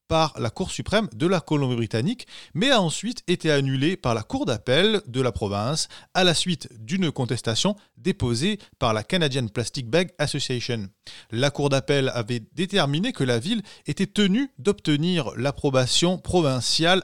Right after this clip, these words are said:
avant de mettre en œuvre son règlement. La municipalité de Saniche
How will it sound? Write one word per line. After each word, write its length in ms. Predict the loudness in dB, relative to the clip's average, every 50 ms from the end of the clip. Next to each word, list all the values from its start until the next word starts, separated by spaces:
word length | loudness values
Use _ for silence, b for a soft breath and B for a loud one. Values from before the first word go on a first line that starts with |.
| _ 2
avant 400 | 2 4 4 4 2 0 0 _ -8
de 120 | -6 -4
mettre 240 | -2 -2 -2 -2 -2
en 120 | -2 0
œuvre 280 | 0 0 0 0 -2 -6
son 220 | -6 -4 -2 0 2
règlement. 500 | 0 0 0 0 -2 -2 -2 -4 -6 _ _ _ _ _ _ _ _ _ b b b
La 120 | 0 2 2
municipalité 680 | 4 2 2 2 0 2 4 4 4 4 2 0 -2
de 80 | 0 0
Saniche 500 | 2 2 2 2 2 0 0 -2 -4